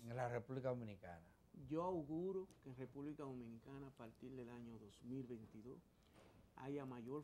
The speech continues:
Speaker 2: fortalecimiento institucional,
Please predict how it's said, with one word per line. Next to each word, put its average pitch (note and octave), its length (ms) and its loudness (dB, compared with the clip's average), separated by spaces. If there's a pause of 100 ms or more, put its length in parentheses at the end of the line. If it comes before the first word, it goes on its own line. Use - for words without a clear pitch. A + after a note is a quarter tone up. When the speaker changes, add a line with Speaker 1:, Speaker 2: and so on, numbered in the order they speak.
(120)
Speaker 2:
fortalecimiento B2+ 1080 6 (360)
institucional, C#3+ 1040 6